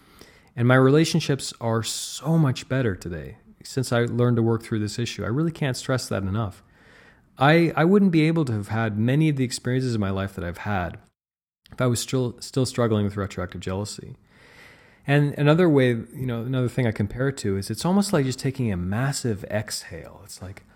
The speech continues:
<sighs> I can settle into the bliss of being alive. I can settle into just enjoying my life and embracing all the messiness of life without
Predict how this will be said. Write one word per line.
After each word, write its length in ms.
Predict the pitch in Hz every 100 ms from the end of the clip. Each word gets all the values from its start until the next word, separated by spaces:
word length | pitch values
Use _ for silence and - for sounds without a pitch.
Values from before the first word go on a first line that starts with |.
| _ - - - - - _ _ _ -
<sighs> 220 | - - 170 170 156 131 98 78 - - - - - - -
I 120 | 131
can 180 | 139 151
settle 400 | - 185 190 175
into 180 | 160 127
the 100 | 110
bliss 360 | 101 127 -
of 120 | 131 113
being 220 | 120 117
alive. 400 | 107 92 92 90
I 80 | 90
can 140 | 98
settle 380 | - 135 139 135
into 600 | 123 120 113 107 104 101 - _ _ _ _ _ _ _
just 460 | 127 139 127 - - _ _ _ _ _ _ _ -
enjoying 460 | 120 117 123 139 143
my 120 | 127
life 580 | 117 113 101 - - _
and 480 | 110 104 101 98 - - _ -
embracing 960 | 107 101 110 127 147 143 - 85 78 - _
all 200 | 117 127
the 120 | 127
messiness 600 | 120 120 127 127 104 87 85
of 100 | 82
life 380 | 82 85 - _ _ _ _ _ -
without 380 | 127 139 151